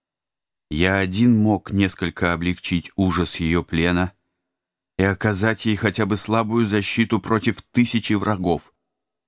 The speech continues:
с которыми она встретится в Тарке. Я не хотел причинить ей лишнюю боль и огорчение,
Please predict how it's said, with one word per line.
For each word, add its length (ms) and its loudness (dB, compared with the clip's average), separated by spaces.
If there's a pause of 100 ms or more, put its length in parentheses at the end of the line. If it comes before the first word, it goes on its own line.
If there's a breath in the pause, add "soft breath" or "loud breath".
(140)
с 80 -2
которыми 500 2
она 180 0
встретится 640 -2
в 60 -10
Тарке. 560 -2 (880)
Я 200 2
не 120 2
хотел 380 0
причинить 540 0
ей 120 2
лишнюю 600 0
боль 340 0 (220)
и 80 -2
огорчение, 880 -4